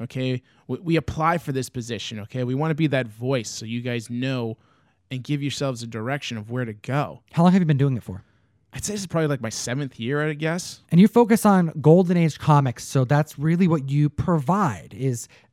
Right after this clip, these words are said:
Speaker 2: a little bit of a record for that year, in your opinion, you know, kinda like the year-end roundup. How did the Golden Age genre do?
Speaker 1: Yeah, so I, like you mentioned, I just submitted my article literally the other day, so it's fresh here. We got it.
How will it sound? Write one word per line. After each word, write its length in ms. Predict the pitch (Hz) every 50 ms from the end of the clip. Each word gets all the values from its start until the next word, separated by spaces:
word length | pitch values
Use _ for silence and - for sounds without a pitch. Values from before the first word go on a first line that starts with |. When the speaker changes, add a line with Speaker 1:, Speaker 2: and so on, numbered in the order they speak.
| _ _ _ -
Speaker 2:
a 80 | 147 147
little 220 | 147 160 190 220
bit 380 | 185 - - 190 180 175 - - -
of 260 | 156 156 151 143 - -
a 240 | 147 147 143 139
record 640 | 135 135 135 127 151 151 165 - - 175 170 151 131
for 280 | - - 143 143 151 156
that 360 | 127 147 147 156 135 110 107
year, 400 | 120 117 131 143 151 165 156 - _ -
in 120 | 139 147
your 180 | 135 147 156 151
opinion, 720 | 147 - - 175 180 190 202 190 165 139 120 117 123 - _ _ - _ _
you 100 | - 165
know, 140 | 156 156 170
kinda 220 | - - 175 185
like 240 | 185 180 175 - _
the 160 | - 170 156
year-end 600 | 147 123 127 143 170 185 190 190 190 196 180 147
roundup. 540 | 139 147 151 190 247 247 175 113 87 78 -
How 240 | - - 101 113 139
did 220 | 160 175 180 170
the 80 | 190 190
Golden 500 | 160 180 180 180 202 196 180 208 196 196
Age 300 | 196 196 196 165 147 123
genre 420 | 151 139 147 160 170 160 156 156
do? 340 | 139 113 110 101 95 - - _ _ _ _ -
Speaker 1:
Yeah, 160 | 208 220 175
so 240 | 139 - - 165 156
I, 60 | - - - 143 156 220 226
like 200 | 240 247 196 -
you 80 | 202 196
mentioned, 320 | 185 180 175 - 165 143
I 120 | 113 143 123
just 320 | - - 170 180 - -
submitted 240 | 190 180 175 165 160
my 80 | 151
article 280 | 147 151 139 - 127 123
literally 460 | 117 120 139 135 139 135 123 131 123
the 220 | 110 107 120 - _ -
other 260 | - 127 123 120 123
day, 280 | 117 107 120 107 104 104
so 260 | - - - 131 131
it's 120 | 131 - -
fresh 480 | - _ - 151 151 131 117 - -
here. 220 | - 117 107 104 107
We 80 | 113
got 380 | 113 113 - 139 131 139 147 151
it. 120 | 143 135